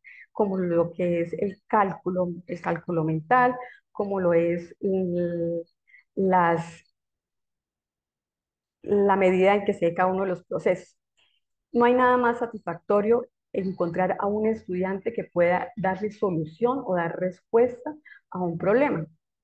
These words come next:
Se llena de regocijo, se llena de, de su, su autoestima empieza a crecer. ¿Por qué? Porque eso que él ve tan lejano, al encontrarlo y al brindar las herramientas con las estrategias definidas,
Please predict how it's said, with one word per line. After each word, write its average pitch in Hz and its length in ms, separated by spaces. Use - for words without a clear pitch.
Se 190 140
llena 170 360
de 156 220
regocijo, 240 1040
se 165 120
llena 165 400
de, 147 240
de 170 420
su, 180 300
su - 100
autoestima 185 540
empieza 185 420
a 180 80
crecer. 214 420
¿Por 190 200
qué? 254 260
Porque 202 340
eso 208 260
que 208 140
él 185 160
ve 190 280
tan 196 320
lejano, 220 600
al 190 200
encontrarlo 180 920
y 190 80
al 175 80
brindar 175 340
las 220 220
herramientas 180 640
con 165 160
las 160 160
estrategias 190 560
definidas, 233 600